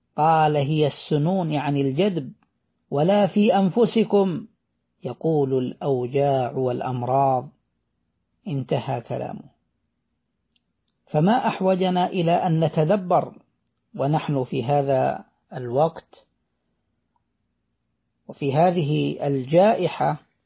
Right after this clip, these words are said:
أن ذلك بتقدير من الله تبارك وتعالى، فما شاء الله كان، وما لم يشأ لم يكن. فعلينا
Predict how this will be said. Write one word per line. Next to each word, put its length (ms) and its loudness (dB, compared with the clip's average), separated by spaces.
أن 160 4
ذلك 460 2
بتقدير 720 0
من 220 0
الله 440 0
تبارك 560 -2
وتعالى، 640 -4
فما 320 0
شاء 340 0
الله 420 -2
كان، 480 -2
وما 460 0
لم 240 -2
يشأ 480 -2
لم 220 -6
يكن. 480 -2
فعلينا 800 2